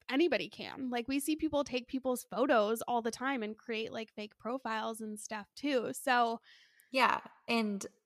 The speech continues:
Speaker 2: I think it is important to get other people's opinions because I do also know that Dustin and I are, like, the most protective of you. So, like, when anything happens to you, we're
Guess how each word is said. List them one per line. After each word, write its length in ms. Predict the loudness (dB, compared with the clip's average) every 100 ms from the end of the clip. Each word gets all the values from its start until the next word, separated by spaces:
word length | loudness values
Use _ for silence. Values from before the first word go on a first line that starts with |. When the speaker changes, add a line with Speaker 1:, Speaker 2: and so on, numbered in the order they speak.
| 0
Speaker 2:
I 100 | 2
think 180 | 2
it 80 | 2
is 180 | 2 2
important 420 | 0 2 2 0
to 80 | -2
get 180 | -2 0
other 220 | 0 -2
people's 360 | -2 -2 -2 -4
opinions 460 | -4 -2 -2 -4
because 340 | -6 -4 -4 -2
I 180 | -2 0
do 260 | -2 -2
also 420 | 0 0 0 -2
know 240 | -2 0 0
that 340 | 0 -2 -2
Dustin 340 | -2 -2 -2 -4
and 120 | 0
I 200 | -2 0
are, 200 | -2 -2
like, 280 | -2 -4 -6
the 80 | -6
most 260 | -6 -6
protective 520 | -8 -6 -6 -4 -4 -2
of 160 | -4
you. 260 | 0 0 0
So, 240 | 0 2
like, 260 | 2 2 -2
when 120 | -4
anything 440 | -2 -2 -2 -2 0
happens 440 | 0 -2 -4 -6
to 120 | -6
you, 240 | -2 0 0
we're 240 | -2 -4